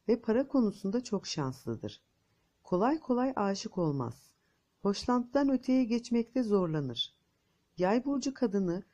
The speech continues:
aradığı aşkı sizde bulduysa ve evlenmeye karar verdiyseniz seyahat çantanızı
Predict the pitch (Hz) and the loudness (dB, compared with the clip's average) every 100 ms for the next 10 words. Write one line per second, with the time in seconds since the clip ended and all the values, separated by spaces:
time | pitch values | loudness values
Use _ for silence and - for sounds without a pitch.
0 | _ _ 170 180 175 254 - 247 - 269 | _ _ 0 2 2 0 0 -2 -2 -4
1 | - 208 185 220 175 170 156 160 - 123 | -4 -4 0 0 0 -2 -2 -6 -6 -8
2 | 117 _ _ _ 214 226 180 165 165 165 | -8 _ _ _ 0 2 2 2 0 -2
3 | 170 208 262 254 226 240 220 190 185 240 | 0 -2 -2 -2 0 0 0 -2 -2 -4
4 | 240 - 135 147 - _ _ _ _ - | -4 -4 -4 -4 -10 _ _ _ _ -2
5 | 170 180 269 - 269 247 - 165 139 - | 0 0 -2 -2 -2 -2 -2 -2 -2 -4
6 | 123 | -8